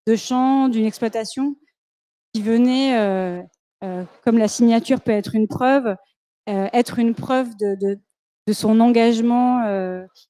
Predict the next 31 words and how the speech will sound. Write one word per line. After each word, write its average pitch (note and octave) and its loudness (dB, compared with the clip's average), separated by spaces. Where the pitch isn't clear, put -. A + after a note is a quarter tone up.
euh, F#3 -8
sur G#3+ -2
un G#3+ 2
lieu, C#4 4
sur G3 -8
une G3+ -2
manière A3 0
de G#3+ -2
travailler, B3 -2
euh, F#3+ -6
auprès A3 -2
de, G3+ 0
d'animaux B3 4
dont G#3+ -4
il G#3+ -10
s'occupe. C#4 -2
Euh, G3 -8
donc F#3+ -4
voilà, G3+ -4
euh, F#3 -8
re-, F3 -8
rendre A3 4
compte B3+ 0
d'autres A#3 0
choses. D4 -2
Et G#3 0
pour A#3 -2
revenir B3 4
au A#3+ 4
dix-neuvième A3 -2
siècle, D4+ -6